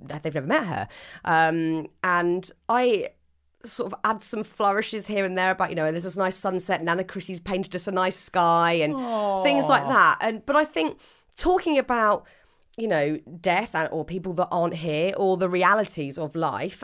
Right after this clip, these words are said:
Speaker 1: um, yeah, I think we need to somewhat sugarcoat some things when they're really
Speaker 2: Sugarcoat it a
Speaker 1: tiny,
Speaker 2: bit.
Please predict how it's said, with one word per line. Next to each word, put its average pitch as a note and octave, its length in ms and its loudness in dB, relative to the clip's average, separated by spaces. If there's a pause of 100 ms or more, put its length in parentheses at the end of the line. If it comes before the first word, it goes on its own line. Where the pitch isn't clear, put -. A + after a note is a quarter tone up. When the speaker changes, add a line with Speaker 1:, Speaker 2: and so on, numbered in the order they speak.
Speaker 1:
um, G#3+ 400 -2 (300)
yeah, A#4+ 300 0
I A3+ 100 -4
think B3 500 -4
we A#3 260 -6
need A#3+ 300 -2
to A3+ 100 -4
somewhat A#3 800 -2
sugarcoat F3+ 560 -4
some G#3+ 300 -2
things F#3 260 -2
when F#3 80 -4
they're E3+ 100 0
really C#4 320 2
Speaker 2:
Sugarcoat - 40 -6
it A#2 40 -2
a A2 40 -2
Speaker 1:
tiny, D3 440 2
Speaker 2:
bit. G#2+ 220 -6